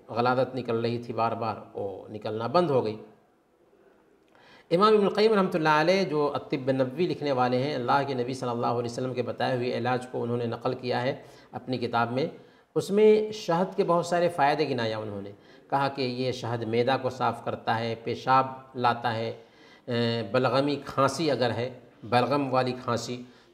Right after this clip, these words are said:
तो शहद की वजह से वो खांसी दूर हो जाती है। बालों में अगर हम शहद लगाते हैं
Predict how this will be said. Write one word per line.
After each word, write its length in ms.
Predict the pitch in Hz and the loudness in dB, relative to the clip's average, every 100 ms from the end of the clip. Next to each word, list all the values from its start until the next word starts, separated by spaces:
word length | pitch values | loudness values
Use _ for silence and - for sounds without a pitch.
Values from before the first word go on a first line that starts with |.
| _ | _
तो 300 | 139 131 123 | 0 4 2
शहद 380 | 117 135 131 127 | 2 2 2 0
की 80 | 139 | 0
वजह 200 | 127 127 | 4 4
से 400 | 123 123 113 117 139 | 4 2 0 -2 -6
वो 160 | 127 110 | -8 -6
खांसी 360 | - 123 - 139 | -2 -2 -2 -4
दूर 180 | 135 | -2
हो 100 | 120 127 | 0 2
जाती 360 | 120 120 127 | 2 2 0
है। 300 | 120 113 - - - - - | 0 -2 -8 -20 -20 -20 -12
बालों 460 | 131 110 139 156 175 | -6 6 8 8 6
में 360 | 170 165 151 | 4 2 0
अगर 240 | 139 139 147 139 | -2 0 0 0
हम 240 | 139 135 | -2 -4
शहद 280 | - 135 143 | -4 -2 0
लगाते 440 | 143 127 131 143 135 | 2 4 4 2 -2
हैं 320 | 120 117 | -2 -4